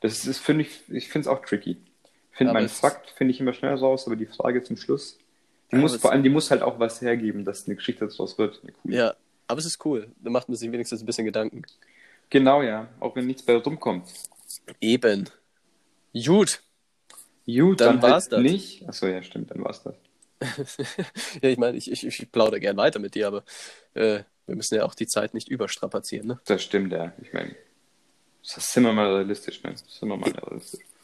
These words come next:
Speaker 2: Eben, dann, Habibi, lass dir
Speaker 1: Habibi,
Speaker 2: deinen
Speaker 1: wir
Speaker 2: Döner
Speaker 1: sehen uns.
Speaker 2: schmecken und dann
Speaker 1: Mach
Speaker 2: dein
Speaker 1: ich.
Speaker 2: Mac Sunday, gell?
Speaker 1: Geilo. Mit Schokosoße? Was
Speaker 2: Schoko-,
Speaker 1: bist du für ein
Speaker 2: Schoko-,
Speaker 1: Typ?
Speaker 2: Schokosoße.
Speaker 1: Auch mit Schokosoße?
Speaker 2: Yes.
Speaker 1: Wunderbar. Gut, gut, dass wir uns da einig sind.
Speaker 2: Da
Speaker 1: Ka-,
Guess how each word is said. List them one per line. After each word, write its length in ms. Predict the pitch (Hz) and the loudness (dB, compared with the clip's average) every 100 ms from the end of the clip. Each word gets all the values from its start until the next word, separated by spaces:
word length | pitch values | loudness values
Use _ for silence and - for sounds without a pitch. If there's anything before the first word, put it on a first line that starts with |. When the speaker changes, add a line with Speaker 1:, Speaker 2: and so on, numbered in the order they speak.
| - - | -20 -2
Speaker 2:
Eben, 320 | 135 127 110 104 | 2 6 4 6
dann, 320 | 113 147 156 _ _ _ _ _ _ _ _ _ - | 4 4 -2 _ _ _ _ _ _ _ _ _ -12
Habibi, 540 | - 117 127 151 165 - _ _ _ | 0 2 2 2 0 -2 _ _ _
lass 160 | 123 123 | 4 6
dir 80 | 160 | 8
Speaker 1:
Habibi, 20 | |
Speaker 2:
deinen 180 | 127 120 | 6 6
Speaker 1:
wir 80 | 135 | 6
Speaker 2:
Döner 140 | 143 | 4
Speaker 1:
sehen 80 | 139 | 4
uns. 20 | |
Speaker 2:
schmecken 300 | 131 143 156 | 0 0 0
und 380 | - 143 - - | 0 -2 -4 2
dann 140 | 135 | 2
Speaker 1:
Mach 140 | 127 131 | 4 2
Speaker 2:
dein 140 | 127 | 0
Speaker 1:
ich. 40 | 123 | 0
Speaker 2:
Mac 120 | 123 | -2
Sunday, 400 | - 131 156 160 | -2 -2 -2 -4
gell? 220 | 139 151 - _ _ _ _ | -6 -8 -12 _ _ _ _
Speaker 1:
Geilo. 300 | 107 120 104 | 4 4 2
Mit 160 | 107 127 | 0 0
Schokosoße? 600 | 170 170 160 175 180 175 - - - - _ | 0 -2 -4 -2 0 -2 -6 -20 -20 -20 _
Was 200 | 123 135 | -4 -2
Speaker 2:
Schoko-, 200 | - 120 | -2 -2
Speaker 1:
bist 120 | 151 151 | -2 -2
du 20 | |
für 0 | |
ein 40 | 147 | 0
Speaker 2:
Schoko-, 260 | 117 113 | 0 0
Speaker 1:
Typ? 100 | - | -4
Speaker 2:
Schokosoße. 600 | - 113 104 104 104 104 - | -6 -6 -6 -8 -12 -12 -4
Speaker 1:
Auch 140 | - 123 | 0 2
mit 140 | 104 | 0
Schokosoße? 520 | - 104 101 107 139 - - | 0 -2 -2 -4 -8 -10 -2
Speaker 2:
Yes. 480 | - - - - - - | 0 0 -2 -6 -8 -2
Speaker 1:
Wunderbar. 560 | 110 113 98 - - - | 2 2 2 0 -8 -10
Gut, 120 | 95 - _ | -12 -12 _
gut, 260 | - 113 107 | -2 -2 -2
dass 140 | 98 | -8
wir 60 | 95 | -8
uns 120 | - | -8
da 60 | - | -8
einig 200 | - - | -8 -12
sind. 240 | - - _ - | -18 -20 _ -4
Speaker 2:
Da 200 | 110 - | -2 0
Speaker 1:
Ka-, 220 | - 117 | 0 0